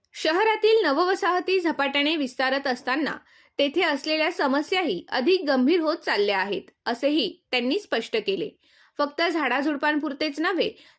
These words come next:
तर नववसाहतींमध्ये मूलभूत नागरी सुविधांचाही तीव्र अभाव आहे. बहुतांश वसाहतींमध्ये गटारींची सोय नाही, रस्ते पूर्णपणे उखडलेले असून चालणेही अवघड झाले आहे. तसेच शुद्ध पिण्याच्या पाण्याचा पुरवठाही नियमित होत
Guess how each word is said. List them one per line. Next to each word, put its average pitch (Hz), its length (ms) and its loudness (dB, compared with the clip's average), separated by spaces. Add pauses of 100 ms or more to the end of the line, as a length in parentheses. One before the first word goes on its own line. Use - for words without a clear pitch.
तर 320 100 0
नववसाहतींमध्ये 370 1300 0
मूलभूत 285 480 2
नागरी 262 360 0
सुविधांचाही 339 920 -2
तीव्र 302 220 0
अभाव 226 360 0
आहे. 196 260 -4 (520)
बहुतांश 339 500 0
वसाहतींमध्ये 240 920 0
गटारींची 262 640 0
सोय 233 240 2
नाही, 269 380 -2 (380)
रस्ते 320 340 0
पूर्णपणे 381 600 2
उखडलेले 302 560 0
असून 254 380 -2
चालणेही 302 560 0
अवघड 247 340 2
झाले 214 260 0
आहे. 190 300 -4 (400)
तसेच 262 380 0 (320)
शुद्ध 349 320 2
पिण्याच्या 311 480 2
पाण्याचा 349 440 -2
पुरवठाही 311 640 0
नियमित 262 440 0
होत 247 160 2